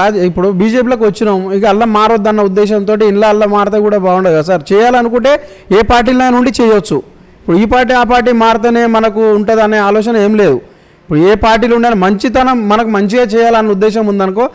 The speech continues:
ఏ పార్టీలు ఉండైనా చేయాలా అన్న ఆలోచనతోటి ఉన్నాను సార్. నేను అందుబాటులో ఉంటాను సార్, పొద్దున్న లేస్తే అందుబాటులో ఉంటా. అందుబాటులో ఉండి ఊరి గ్రామ ప్రజలకు ప్రతి ఒక్కటి ఏ సమస్య ఉన్నా ముందుండి మంచి చెడు చూసుకుందాం అన్న ఆలోచనతోటి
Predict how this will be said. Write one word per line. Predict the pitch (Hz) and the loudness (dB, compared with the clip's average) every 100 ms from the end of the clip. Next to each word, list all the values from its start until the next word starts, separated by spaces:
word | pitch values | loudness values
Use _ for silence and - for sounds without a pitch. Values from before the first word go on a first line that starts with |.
| - _ 185 | -12 _ 0
ఏ | 233 226 | 0 2
పార్టీలు | 226 226 233 226 | 0 0 0 0
ఉండైనా | 214 214 247 240 | 0 0 0 0
చేయాలా | 208 190 190 | 0 2 0
అన్న | 185 180 | -2 -2
ఆలోచనతోటి | 190 185 175 180 214 | -4 -6 -4 -4 -2
ఉన్నాను | 170 143 120 | -4 -4 -8
సార్. | 85 - _ _ _ 185 | -14 -16 _ _ _ -4
నేను | 190 170 | 0 0
అందుబాటులో | 190 214 214 214 202 | 0 0 0 0 -2
ఉంటాను | 185 185 170 | 0 -2 0
సార్, | 151 175 | -2 -2
పొద్దున్న | 175 202 196 | -2 -2 0
లేస్తే | 190 208 | -2 -2
అందుబాటులో | 190 185 185 175 165 | -2 0 -2 -2 -4
ఉంటా. | 156 185 247 160 | -2 -2 -4 -8
అందుబాటులో | 180 196 196 190 185 175 | -6 -2 -2 0 -2 -2
ఉండి | 185 220 185 | -2 0 0
ఊరి | 196 196 | -2 -2
గ్రామ | 180 175 180 | -2 -4 -2
ప్రజలకు | 185 185 185 | -4 -4 -6
ప్రతి | 175 196 190 | -6 -4 -4
ఒక్కటి | 175 185 | -2 -2
ఏ | 185 | -2
సమస్య | 185 190 190 180 170 | -4 -4 -4 -4 -2
ఉన్నా | 180 196 | -4 -4
ముందుండి | 170 175 175 165 196 349 - _ _ _ _ _ - 151 165 | -4 -2 -4 -2 -4 -6 -12 _ _ _ _ _ -14 -6 -4
మంచి | 180 202 208 | -2 -4 -2
చెడు | 190 202 233 - - | -2 -2 -4 -10 -6
చూసుకుందాం | 202 - 202 190 190 | -6 -4 -4 -2 -2
అన్న | 170 | -2
ఆలోచనతోటి | 180 175 175 170 175 | -2 -4 -4 -4 -4